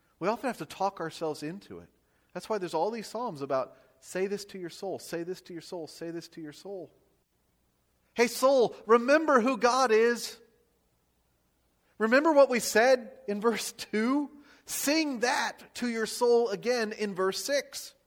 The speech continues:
"He alone is my rock and my salvation. He is my fortress. I will not be shaken." And here David drops the little word that we sometimes translate greatly.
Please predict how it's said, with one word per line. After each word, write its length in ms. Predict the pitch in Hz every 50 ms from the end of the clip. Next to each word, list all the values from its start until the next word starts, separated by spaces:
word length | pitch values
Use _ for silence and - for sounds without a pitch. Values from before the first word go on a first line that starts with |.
| _ _ _ _ _ _ _ _ _ _ _ _ _ _ _ _ _ _ _ _ _ _ _
"He 180 | _ - 196 196
alone 560 | 180 170 170 190 202 202 202 190 180 175 143
is 220 | 139 151 139 123 143
my 200 | 139 131 127 117
rock 680 | 110 123 165 - 160 139 - - - - - - - _ _ _ _ _ _ _ _ _ _ _ _ _ _ _ _ -
and 140 | 139 135
my 120 | 139 131 127
salvation. 800 | 127 - - 135 127 123 120 139 151 165 156 - - 123 110 - - - _
He 180 | - 190 180
is 160 | 165 160 -
my 200 | 139 151 139 131
fortress. 840 | 127 - - - 240 240 220 233 - - 123 107 98 - - - - - _ _ _ _ _ _
I 140 | 139 135 127
will 180 | 120 123 120 120
not 340 | 123 131 127 120 117 - 110
be 160 | 123 113 101
shaken." 640 | - - - 117 113 104 - - 107 95 90 90 _ _ _ _ _ _ _ _ _ _ _ _ _ _ _ _ _ _ -
And 80 | 123 135
here 220 | 151 180 170 147
David 340 | 127 147 147 139 120 113 110
drops 320 | 127 143 139 135 - -
the 100 | - 117
little 220 | 113 131 127 123 117
word 320 | 120 127 131 127 120 107
that 140 | 110 104 107
we 80 | 117
sometimes 400 | 110 - 131 120 - 117 113 104
translate 440 | - - 127 117 110 - 113 107 87
greatly. 520 | 82 107 117 120 - - 92 95 90 92